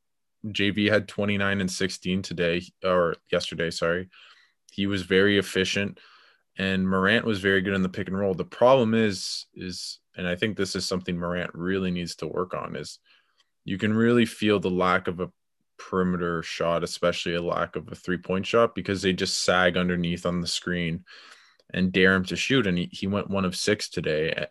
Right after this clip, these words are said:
or yesterday. And that's something I think that kind of is the Achilles heel, right? And if Morant can, can find that, I think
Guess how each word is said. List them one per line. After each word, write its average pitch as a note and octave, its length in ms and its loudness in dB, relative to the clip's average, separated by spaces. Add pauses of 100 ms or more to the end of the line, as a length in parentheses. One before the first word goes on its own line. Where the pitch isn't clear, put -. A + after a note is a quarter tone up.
or G2 160 6
yesterday. E2+ 560 0 (600)
And F2+ 580 2 (280)
that's G2 340 4
something F#2 460 0
I F2 80 0
think F2 400 -4 (800)
that F2 400 4 (880)
kind A2 320 4
of A2 100 2
is F#2+ 120 2
the G#2 160 6
Achilles G2 520 2
heel, G2 380 4 (160)
right? F#2 380 4
And F2 460 -2 (800)
if F#2+ 180 0
Morant F#2+ 460 4
can, F2+ 220 2 (220)
can F2+ 160 -2
find F#2 320 4
that, E2+ 120 6
I E2+ 80 4
think F#2 240 -2